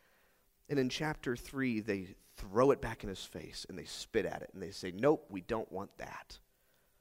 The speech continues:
Now, if this is the first time you've heard this story, what do you think is gonna happen next?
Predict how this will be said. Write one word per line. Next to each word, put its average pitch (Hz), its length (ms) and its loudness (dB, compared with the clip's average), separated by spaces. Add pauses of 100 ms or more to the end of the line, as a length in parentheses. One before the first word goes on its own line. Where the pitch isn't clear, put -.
(1120)
Now, 110 140 0
if 110 60 -2
this 190 160 0
is 143 120 -6
the 104 100 -6
first 156 400 -2
time 123 280 -6
you've 107 120 -4
heard 104 240 -2
this 95 160 -6
story, 76 300 -8
what 151 260 -2
do 175 80 -2
you 165 140 -6
think 107 320 -8
is - 80 -10
gonna 80 220 -8
happen - 420 -14
next? - 480 -16